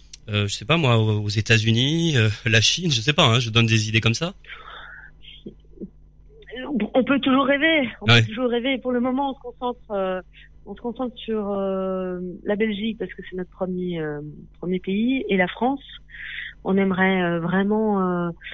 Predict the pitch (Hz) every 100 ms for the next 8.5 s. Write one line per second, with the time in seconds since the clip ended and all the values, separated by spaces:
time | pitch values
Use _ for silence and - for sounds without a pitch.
0 | - - 208 196 202 214 214 220 214 190
1 | 214 190 214 208 185 180 185 208 190 185
2 | 185 185 196 190 - 226 262 - - -
3 | - - - - - 202 196 185 180 180
4 | 175 170 170 214 208 - 214 202 190 214
5 | 240 226 208 202 196 196 214 202 196 185
6 | 185 180 180 175 185 - 226 220 185 180
7 | - 185 - 262 240 - - - - -
8 | 220 226 254 233 285